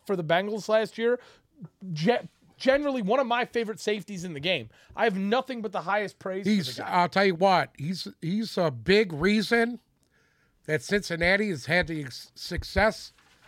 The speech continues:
Speaker 2: within the last three years that they've had on their team. He was a huge reason for that.
Speaker 1: Correct. And you wanna talk about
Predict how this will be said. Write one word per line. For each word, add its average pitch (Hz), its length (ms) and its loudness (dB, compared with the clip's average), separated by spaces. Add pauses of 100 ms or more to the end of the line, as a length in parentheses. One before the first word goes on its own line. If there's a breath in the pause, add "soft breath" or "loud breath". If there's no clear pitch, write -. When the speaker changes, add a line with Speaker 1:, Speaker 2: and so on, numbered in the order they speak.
(160)
Speaker 2:
within 165 220 -4
the 156 80 0
last 185 380 4
three 208 200 -2
years 226 500 -2 (420)
that 139 140 -6
they've 160 200 -2
had 190 240 4
on 220 140 2
their 226 140 -2
team. 240 320 -4 (240 soft breath)
He 180 100 -8
was 190 160 -6
a 175 80 -2
huge 208 400 0
reason 180 380 0
for 151 160 -10
that. 123 360 -8
Speaker 1:
Correct. 214 400 -2
And 175 140 0
you 214 120 2
wanna 320 200 0
talk 220 320 0
about 170 360 0